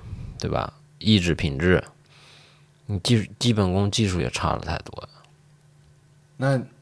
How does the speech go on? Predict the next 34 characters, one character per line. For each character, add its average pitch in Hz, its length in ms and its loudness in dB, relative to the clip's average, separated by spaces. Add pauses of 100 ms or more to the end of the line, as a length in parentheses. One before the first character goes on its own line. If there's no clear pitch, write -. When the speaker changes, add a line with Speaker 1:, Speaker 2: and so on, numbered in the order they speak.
(360)
Speaker 2:
我 117 160 2
说 175 180 8
了 180 80 10
我 95 220 2
的， 82 120 -8
那 110 140 -2
你 107 380 0
从 117 340 -2
你 117 140 -2
的 95 120 -2
角 104 260 -2
度 98 140 -8
上， 107 200 2
因 117 60 4
为 127 60 4
你 113 120 -2
看， 120 380 0
你 117 220 0
看 160 140 10
的 131 80 6
时 - 80 2
间 139 160 0
比 131 80 -4
我 127 160 0
长 92 240 -2
嘛， 117 140 0 (460)
那 107 80 0
你 107 180 2
觉 101 160 2
得 113 640 4 (280)
缺 123 200 2
乏 101 220 4
什 98 40 -2
么？ 90 80 -6